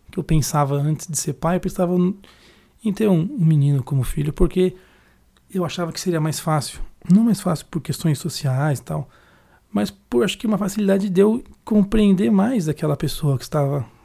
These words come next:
ali, que se-, que seria, que viria ali. Porque é uma coisa que, da, da qual eu já passei, da qual eu tenho uma experiência maior de vivência, de crescer, de ser uma criança, de ser um adolescente,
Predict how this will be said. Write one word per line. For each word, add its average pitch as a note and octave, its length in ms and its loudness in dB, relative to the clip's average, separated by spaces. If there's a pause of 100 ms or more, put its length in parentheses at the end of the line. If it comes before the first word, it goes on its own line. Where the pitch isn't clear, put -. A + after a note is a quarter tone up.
ali, D#3 260 -2
que - 100 -14
se-, F#3 160 -8
que - 100 -16
seria, D3+ 300 -2
que D3+ 180 -8
viria C#3+ 300 0
ali. C3 240 -4 (580)
Porque C4+ 640 -4 (680)
é F3 160 0
uma C#3+ 80 -2
coisa E3 240 0
que, F#3 240 -6
da, E3 180 0
da E3 100 -2
qual G3 200 0
eu F#3+ 60 4
já F3+ 80 4
passei, D#3+ 420 -2 (320)
da C3+ 220 0
qual D#3 300 -2
eu E3+ 260 0 (540)
tenho F3+ 180 0
uma E3+ 80 2
experiência C#3+ 440 -2
maior C#3+ 340 2
de B2+ 80 -2
vivência, D3 500 2
de B2+ 200 -2 (120)
crescer, D#3+ 460 0
de C3 80 -4
ser - 160 -4
uma C#3 120 4
criança, C#3+ 440 -2
de B2+ 80 -8
ser - 160 -6
um C#3+ 120 0
adolescente, C#3 600 -2